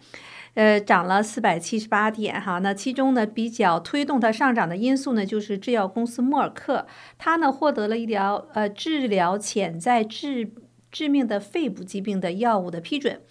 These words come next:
所以它这一家呢，股价上涨了百分之五，成为呢，道琼斯工业平均指数成分股当中表现最好的股票。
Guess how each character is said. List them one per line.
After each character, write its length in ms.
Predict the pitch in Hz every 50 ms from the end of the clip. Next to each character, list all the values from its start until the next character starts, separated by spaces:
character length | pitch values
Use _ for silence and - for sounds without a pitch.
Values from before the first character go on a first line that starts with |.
| _ - - - - - _
所 120 | - -
以 80 | 269 254
它 160 | - 269 254
这 120 | 247 269
一 200 | - - 320 285
家 280 | 269 - 247 247 240 240
呢， 180 | 233 233 220
股 180 | 214 - 190 151
价 220 | 165 214 196 196
上 180 | 196 - 220 202
涨 140 | 190 165 170
了 80 | 175
百 140 | - 185 170
分 120 | 170 190 196
之 140 | 196 254
五， 380 | 262 240 202 - - 180 185 -
成 220 | - - 208 202
为 100 | 202 208
呢， 120 | 202 208 202
道 160 | 214 233 220
琼 220 | 220 214 202 208
斯 320 | 208 - 233 220 220 220 - - - - - - - - _
工 200 | - 254 254 254
业 100 | 254 247
平 160 | 240 240 240
均 160 | 226 240 247 240
指 200 | 240 - - -
数 280 | - - 226 202 196
成 300 | 196 - - - 185 202
分 160 | - 277 240
股 160 | 214 226 - -
当 240 | 208 202 202 208
中 160 | 208 233 233 226
表 180 | 220 180 -
现 280 | - - 208 202 196 190
最 200 | 196 - 285 247
好 240 | - - - - -
的 140 | - 180
股 140 | 170 - -
票。 420 | - - - 208 196 - - -